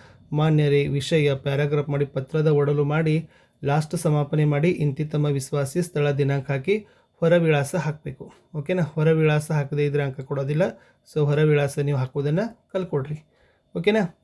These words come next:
ಇನ್ನು ನೆಕ್ಸ್ಟ್ ಛಂದಸ್ಸು ನೋಡೋಣ. So ನಿಮಗೆ ಗೊತ್ತಿದೆ ಎರಡು ಸಾಲ ಕೊಟ್ರೆ ಕಂದಪದ್ಯ, ಮೂರು ಸಾಲ ಕೊಟ್ರೆ ಷಟ್ಪದಿ, ಒಂದು ಸಾಲು ಕೊಟ್ರೆ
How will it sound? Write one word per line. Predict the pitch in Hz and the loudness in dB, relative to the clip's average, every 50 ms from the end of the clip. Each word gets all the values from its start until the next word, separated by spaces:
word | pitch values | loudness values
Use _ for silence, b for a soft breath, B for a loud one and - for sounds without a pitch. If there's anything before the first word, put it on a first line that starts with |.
| _ | _
ಇನ್ನು | 190 196 196 | -4 0 2
ನೆಕ್ಸ್ಟ್ | 196 214 214 214 - 208 180 - | 2 2 0 2 0 -2 0 0
ಛಂದಸ್ಸು | - 180 175 185 180 180 202 | 0 2 2 2 0 0 2
ನೋಡೋಣ. | 180 175 170 170 170 | 2 2 4 4 4
So | 175 175 170 165 - 180 170 | 2 2 2 0 0 0 0
ನಿಮಗೆ | 165 160 156 156 151 | 0 0 0 0 0
ಗೊತ್ತಿದೆ | 147 160 165 160 175 165 165 165 165 170 B B B B B B - | 0 0 0 0 -2 -2 0 0 -2 -2 B B B B B B -4
ಎರಡು | 151 147 156 175 180 | -2 0 0 0 2
ಸಾಲ | 175 185 156 160 160 | 2 2 2 2 0
ಕೊಟ್ರೆ | 156 - 160 151 151 156 147 | 0 -2 -4 -2 -2 -2 -2
ಕಂದಪದ್ಯ, | 151 139 143 143 156 151 - 160 151 147 160 165 170 170 - - | -2 -2 -2 -2 -2 -2 0 0 0 2 0 0 0 -4 -4 -2
ಮೂರು | 151 151 160 160 165 | 0 2 2 2 0
ಸಾಲ | 165 - 156 151 151 | 0 0 0 0 0
ಕೊಟ್ರೆ | 151 - 147 131 - 143 | 0 -2 -4 -4 -4 -4
ಷಟ್ಪದಿ, | 131 - 151 143 - - 165 156 156 165 165 156 - 170 | -4 -4 -4 -6 -4 -2 -2 0 0 0 -2 -4 -6 -6
ಒಂದು | 151 147 160 170 170 | -2 -2 0 0 0
ಸಾಲು | 165 170 151 143 143 135 | 0 -2 0 0 -2 -2
ಕೊಟ್ರೆ | - 175 170 170 160 156 156 | -2 -4 -2 2 2 2 2